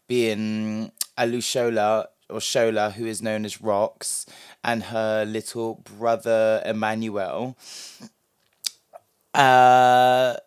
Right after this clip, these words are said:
I just wanna say, f-, just at that, that the acting from these children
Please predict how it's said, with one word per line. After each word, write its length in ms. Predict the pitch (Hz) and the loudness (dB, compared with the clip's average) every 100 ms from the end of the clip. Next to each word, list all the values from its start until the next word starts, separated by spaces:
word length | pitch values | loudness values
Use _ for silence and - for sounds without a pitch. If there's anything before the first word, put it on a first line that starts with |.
| - _ _ | -20 _ _
I 180 | 175 196 | 0 0
just 260 | 190 190 151 | 2 -2 0
wanna 200 | 139 120 | -2 -2
say, 600 | - 120 104 98 98 - _ | 0 2 2 -2 -8 -14 _
f-, 200 | - - _ _ _ _ - | -20 -20 _ _ _ _ -2
just 320 | 151 135 - | 0 0 -2
at 200 | 117 98 | -4 -2
that, 340 | 107 104 101 - _ _ _ _ _ _ _ _ _ _ _ _ _ _ _ _ _ _ - | 0 0 -2 -6 _ _ _ _ _ _ _ _ _ _ _ _ _ _ _ _ _ _ -16
that 320 | 127 123 - | 0 0 0
the 220 | 127 123 - | -10 -12 -6
acting 880 | 127 123 - - - 104 87 85 - _ _ - - _ | -4 -4 -6 -10 -8 -8 -8 -16 -20 _ _ -20 -20 _
from 240 | - 117 | -6 -6
these 200 | 110 - | -4 -4
children 1000 | - - 117 123 123 90 80 82 101 | -4 -4 -4 -4 -8 -12 -14 -14 -16